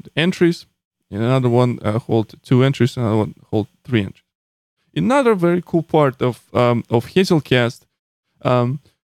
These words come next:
say you want to, um, you're running Hazelcast in cloud, you're running your, your caching application in the cloud, and you want to elastically scale up. I already show you how we can elastically scale up and without application restart, but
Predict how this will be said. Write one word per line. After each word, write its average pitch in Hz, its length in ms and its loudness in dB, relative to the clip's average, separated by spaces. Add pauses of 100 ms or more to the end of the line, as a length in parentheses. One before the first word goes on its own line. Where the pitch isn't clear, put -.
(720)
say 175 440 2 (240)
you 160 360 2
want 147 640 2 (140)
to, 131 600 2 (420)
um, 113 640 0 (140)
you're 135 160 2
running 139 300 2
Hazelcast 117 600 0
in 117 120 0
cloud, 175 420 2
you're 120 100 2
running 123 260 2
your, 107 200 -2
your 113 280 2
caching 113 360 -2
application - 540 -2
in 110 100 -4
the 110 60 -4
cloud, 170 360 2 (360)
and 131 200 0
you 139 120 2
want 170 520 0 (120)
to 131 500 0
elastically 120 600 0
scale 120 300 0
up. 185 220 0
I 127 120 2
already 123 280 0
show 127 220 2
you 135 140 2
how 123 220 0
we 120 60 0
can 117 180 0
elastically 117 500 0
scale 117 320 2
up 120 240 0
and 113 200 0
without 113 360 0
application 117 500 -2
restart, 127 360 -2
but 135 200 0